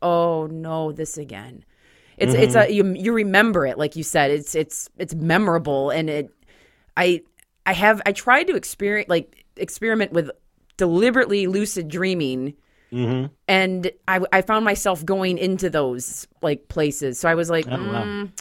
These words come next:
Speaker 1: I don't, mm, I gotta work on this better." Like, 'cause I don't wanna go there. I wanna fly
Speaker 2: Yeah.
Speaker 1: around. Like,
Speaker 2: <laughs> You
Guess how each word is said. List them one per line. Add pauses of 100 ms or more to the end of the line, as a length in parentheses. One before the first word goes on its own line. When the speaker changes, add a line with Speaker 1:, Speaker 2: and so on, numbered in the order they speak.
(200)
Speaker 1:
I
don't,
mm, (120)
I
gotta
work
on
this
better."
Like,
'cause
I
don't
wanna
go
there.
I
wanna
fly
Speaker 2:
Yeah.
Speaker 1:
around.
Like,
Speaker 2:
<laughs>
You